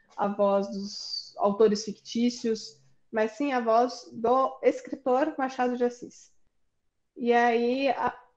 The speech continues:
se você puder, se você lê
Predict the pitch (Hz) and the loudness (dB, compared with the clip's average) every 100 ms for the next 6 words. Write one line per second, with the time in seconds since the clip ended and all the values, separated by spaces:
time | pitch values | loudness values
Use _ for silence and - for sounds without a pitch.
0 | _ 220 240 233 233 233 294 285 294 - | _ -14 -10 -4 -4 -4 0 2 0 -2
1 | - - _ 247 240 247 220 233 226 226 | -14 -18 _ 0 4 4 2 -2 -8 -6
2 | 262 254 - 226 240 220 190 - | -6 -6 -8 -4 0 2 0 -8